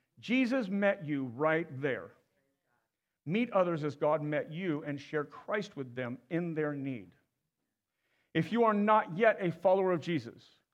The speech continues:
you don't wake up every day thinking, "Okay, Jesus defines my life rather than anything else." If that's you, the gospel message has two important points. One is the offensive truth that you have nothing to offer God. Two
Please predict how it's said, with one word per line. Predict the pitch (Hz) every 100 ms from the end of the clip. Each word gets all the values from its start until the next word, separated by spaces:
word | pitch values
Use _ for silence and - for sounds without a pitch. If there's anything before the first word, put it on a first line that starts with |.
| _ _ _ _ -
you |
don't | 165 180
wake | 190
up | 202
every | 185 185
day | 185
thinking, | 170 175 160 160
"Okay, | 151 165 156
Jesus | 123 180 196 196 180
defines | 175 180 175 147
my | 170
life | 156 135 131 -
rather | 139 143 143
than | 131 135
anything | 135 147 185 170
else." | 95 -
If | -
that's | 131 143 -
you, | 165 160 _ _ _ _ _
the | 175
gospel | 156 185 180 208
message | 180 175 143
has | 147 131
two | -
important | 175 175 170 139
points. | 127 98 - _ _ _ _ _ _ _ _
One | 147 214
is | 220
the | 202
offensive | - 196 196 208 170
truth | 160 143
that | 151
you | 147
have | 131
nothing | 139 143 139 147
to | 135
offer | 127 120 113
God. | 107 92 - _ _ _ _ _ _ _ _ _ _
Two | - - 208 117 101